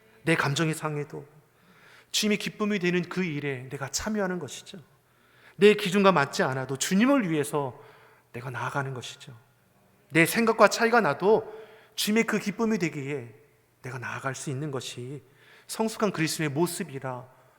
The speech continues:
오늘 사도 야고보는 우리에게 도전하고 있는 것입니다. 사랑 최고의 법이라고 했습니다.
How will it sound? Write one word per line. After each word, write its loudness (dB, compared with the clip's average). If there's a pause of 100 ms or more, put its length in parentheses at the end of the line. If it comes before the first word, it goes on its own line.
오늘 -2
사도 -4
야고보는 -2
우리에게 -4 (220)
도전하고 -4
있는 -6
것입니다. -14 (540)
사랑 0 (540)
최고의 -4
법이라고 -4
했습니다. -14